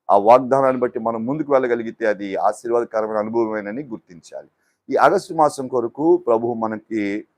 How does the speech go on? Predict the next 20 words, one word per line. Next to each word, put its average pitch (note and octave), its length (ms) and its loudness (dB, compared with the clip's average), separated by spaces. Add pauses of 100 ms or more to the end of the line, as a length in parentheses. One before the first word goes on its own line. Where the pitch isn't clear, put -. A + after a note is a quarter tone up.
(320)
అనుగ్రహిస్తున్న C#3+ 600 0 (120)
వాగ్దానం A2+ 500 0
ఏమిటంటే, G2+ 760 -2 (1000)
"నీకు D3 220 -2 (120)
కలిగి E3+ 260 6
ఉన్నది C#3+ 440 4 (200)
కొద్దిగా A#2 360 4
అయినను A2 760 -2 (500)
నేను C3 280 -2 (680)
అభివృద్ధి E3+ 640 0
చేస్తాను." G#2+ 540 0 (280)
అంటే B2 140 -6
నీకున్న C#3 520 0
దానిని, A#2 540 4 (120)
మీరు G#2 260 -4
వాగ్దానాన్ని A#2 560 -2
గుర్తుపెట్టుకోండి, G#2 840 -6 (460)
నీ D3 300 0 (100)
దగ్గర D3 260 6 (180)
ఉన్న C#3+ 120 0